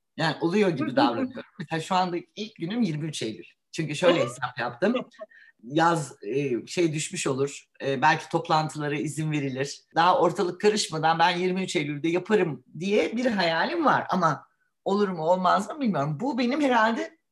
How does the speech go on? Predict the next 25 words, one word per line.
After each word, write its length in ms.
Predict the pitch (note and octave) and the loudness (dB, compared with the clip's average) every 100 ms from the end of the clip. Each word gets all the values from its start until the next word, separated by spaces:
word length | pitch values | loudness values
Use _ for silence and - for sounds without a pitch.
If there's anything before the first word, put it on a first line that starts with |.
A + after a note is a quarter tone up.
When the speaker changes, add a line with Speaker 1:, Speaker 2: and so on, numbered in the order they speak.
| _ - | _ -2
Speaker 1:
altıncı 500 | E3+ F#3+ B3 A#3+ B3 | 0 0 -2 -4 -2
falan 260 | - A3 G#3 | -2 0 4
erteleyişim. 880 | D#3+ D#3+ D#3 C#3 C#3 - B2 D#3 | 4 4 -2 -4 -6 -8 -10 -4
Devamlı 500 | A#3 F3+ F#3+ C4+ - | 2 2 2 -6 -6
yani 360 | G3+ D#3 C#3+ C3+ | -2 -2 -2 -2
devamlı 420 | A#3 G#3 E3+ E3 D3+ | 2 4 2 -4 -4
Lütfü 240 | F3+ - | -10 -10
Kırdar'dan 520 | - F3 E3+ F3 E3+ D#3+ | -6 0 2 2 0 -2
<laughs> 40 | |
gün 120 | F3+ | -2
alınıyor 440 | G3+ F#3 G3+ A#3+ - _ _ | -2 -2 -2 -2 -4 _ _
ve 160 | A#3 G3+ | -4 2
devamlı 360 | G3 B2+ C#3 A3+ | 4 4 2 2
erteleniyor. 600 | E3 D#3+ C#3 C3 A#3+ - - - _ | 0 0 -8 -4 -4 -4 -16 -20 _
Onlar 380 | D#3+ C#3 C3+ A2 | -4 2 2 0
da 100 | G#2+ | -6
tabii 260 | A2+ F#2+ - | -10 -12 -16
ki 180 | G2+ A2+ | -18 -12
bir, 460 | C3+ C3+ - B2 | -10 -10 -10 -14
bir 80 | C#3 | -8
tek 200 | C#3+ - | -8 -2
ben 220 | C3 C3+ | 0 0
değilim, 300 | B2+ G2 A2 | -4 -10 -12
bir 60 | A2+ | -14
sürü, 360 | - G2+ G2+ | -12 -10 -10